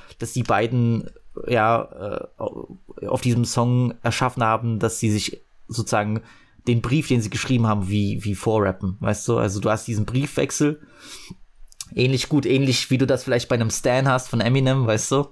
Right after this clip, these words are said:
nur in anderer Form, dass Buba eben berichtet, wie es im Knast ist, ja, du hast erst Ali, der sagt, "Ey Bruder,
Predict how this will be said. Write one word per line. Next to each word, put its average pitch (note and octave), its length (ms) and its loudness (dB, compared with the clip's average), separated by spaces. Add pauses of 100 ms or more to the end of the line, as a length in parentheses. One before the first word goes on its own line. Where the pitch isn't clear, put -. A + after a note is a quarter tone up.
nur A#2 220 2
in A2 100 0
anderer A2 260 0
Form, B2 380 0 (360)
dass A#2 160 0
Buba B2+ 320 2
eben A2+ 240 0
berichtet, A#2 500 0
wie A#2 140 0
es - 100 -2
im A2 120 0
Knast G#2 360 -2
ist, F#2 200 -8
ja, G2+ 120 2
du A2 100 -2
hast G#2+ 120 -2
erst - 240 -2
Ali, A#2+ 220 0
der A2+ 100 -2
sagt, A#2 180 0
"Ey A#2 120 2
Bruder, A#2+ 420 2